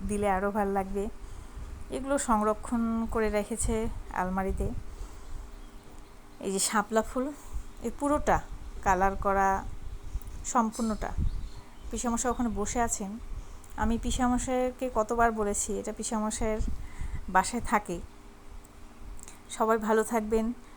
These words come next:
শুভকামনা দিয়ে শেষ করছি। আহ, এটা পিসামশাইয়ের সাথেই থাকে, আমার পিসির সাথে থাকে।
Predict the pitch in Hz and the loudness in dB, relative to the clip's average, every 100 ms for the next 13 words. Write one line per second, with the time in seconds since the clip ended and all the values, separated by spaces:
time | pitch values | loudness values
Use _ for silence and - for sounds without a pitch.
0 | - - 247 226 233 214 214 208 214 208 | -6 0 2 4 6 8 6 4 4 2
1 | 233 - - - - - 233 220 - 214 | 2 -4 -10 -14 -6 0 4 4 2 0
2 | 208 - 226 233 - - - - - - | 2 2 2 -6 -8 -16 -18 -16 -16 -16
3 | - - - 156 156 143 160 175 - 95 | -16 -12 -10 -8 -8 -8 -6 -6 -8 -10
4 | - - - - - - - - - - | -12 -18 -16 -14 -12 -14 -14 -16 -12 -12
5 | - - - - 233 254 262 254 240 254 | -12 -16 -14 -4 -2 0 0 2 4 2
6 | 240 214 233 226 214 - 208 - - - | 2 2 2 0 -2 -4 -4 -6 -8 -4
7 | 202 202 - 214 214 - 208 214 196 202 | 0 0 0 -2 -2 -2 -2 -2 -2 0
8 | 202 | 0